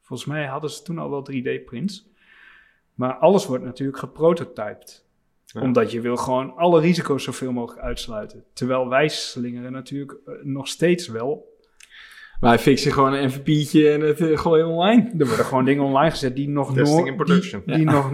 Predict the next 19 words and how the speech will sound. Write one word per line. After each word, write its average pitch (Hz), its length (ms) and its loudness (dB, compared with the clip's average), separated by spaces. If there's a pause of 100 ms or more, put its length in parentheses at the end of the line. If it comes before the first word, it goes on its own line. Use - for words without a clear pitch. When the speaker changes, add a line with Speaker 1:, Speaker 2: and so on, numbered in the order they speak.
Speaker 1:
ja, 180 260 2 (280)
ja. 127 380 2 (160)
En 139 100 -2
dat - 220 0
kan 165 200 2
<laughs> 156 60 8
natuurlijk - 380 2
bij 151 180 4
een, 160 160 -6 (100)
bij 147 120 0
een 147 60 -2
Speaker 2:
Oeps. 135 100 2
Speaker 1:
fysiek 208 380 2
product 151 320 2
kan 160 140 -8
dat 180 200 -4
echt - 220 -4
niet. 117 220 -8
Speaker 3:
Nee. 104 140 -10